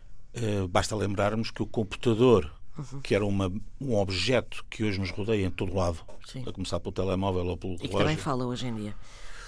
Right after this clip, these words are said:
Speaker 1: E também falam, não, e chamava-se hal,
Speaker 2: Sim, sim.
Speaker 1: que são as letras imediatamente antes de I B M.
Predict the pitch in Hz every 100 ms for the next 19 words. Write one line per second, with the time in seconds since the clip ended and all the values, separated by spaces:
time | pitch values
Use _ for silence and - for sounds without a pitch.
0 | - - - - 160 151 139 190 226 -
1 | 185 185 - 98 120 156 160 - - 147
2 | 123 85 - - - - 147 131 - -
3 | 98 120 117 143 156 - - - - -
4 | - 135 120 120 139 - 117 135 135 139
5 | 143 139 139 139 160 151 160 135 117 107